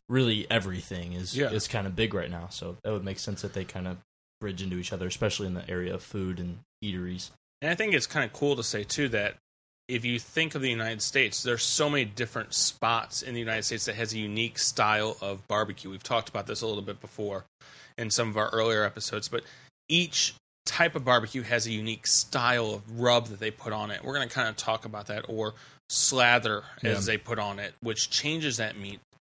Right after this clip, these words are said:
Speaker 2: and makes it more unique to that area.
Speaker 1: Yeah.
Speaker 2: Um, so when you're preparing a rub, um, one of my favorite books I own is my Aaron Franklin Barbecue Manifesto book. Um,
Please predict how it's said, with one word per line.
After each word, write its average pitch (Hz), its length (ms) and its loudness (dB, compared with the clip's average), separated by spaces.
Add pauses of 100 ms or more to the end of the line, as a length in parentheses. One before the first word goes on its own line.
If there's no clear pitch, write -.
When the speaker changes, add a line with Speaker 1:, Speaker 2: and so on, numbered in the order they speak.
(200)
Speaker 2:
and 123 140 0
makes 127 240 2
it 123 100 -4
more 120 240 -4
unique 107 320 -2
to 101 120 -8
that 98 200 -4
area. 95 460 -2 (200)
Speaker 1:
Yeah. 107 60 0 (140)
Speaker 2:
Um, 101 200 -8 (840)
so 151 580 8
when 156 220 4
you're 196 100 2
preparing 143 440 2
a 113 60 2
rub, 98 260 0 (300)
um, 104 460 -4 (840)
one 160 140 2
of 190 80 4
my 135 100 8
favorite 120 400 0
books - 480 -2 (420)
I 117 180 6
own 101 400 -4
is 131 140 2
my 127 180 6
Aaron 127 220 4
Franklin 117 420 0
Barbecue 117 420 0
Manifesto 113 600 0
book. 98 400 -10 (100)
Um, 110 420 0